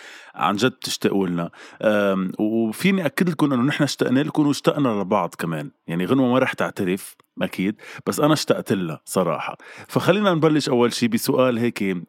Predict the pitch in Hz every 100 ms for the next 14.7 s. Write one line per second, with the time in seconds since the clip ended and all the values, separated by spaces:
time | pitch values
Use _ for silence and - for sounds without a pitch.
0 | - 92 85 110 127 135 123 - 110 101
1 | 98 101 110 - 104 104 98 82 98 95
2 | 92 - 101 92 - - - - 107 95
3 | _ - _ _ - - 196 175 156 143
4 | 120 120 - 90 - 87 90 - 110 98
5 | 82 92 110 107 107 107 - - 113 139
6 | 185 - - 104 127 - 104 90 104 123
7 | 104 95 98 95 85 101 95 92 87 85
8 | 90 - 87 90 95 - - 98 - 82
9 | 107 98 - 110 107 101 - - - 90
10 | 113 113 - 101 101 90 92 - 98 -
11 | _ _ 101 - 113 - - - 90 _
12 | 95 98 85 73 - - - _ _ _
13 | _ - 98 92 92 - 92 - - -
14 | - - 294 - 262 - 233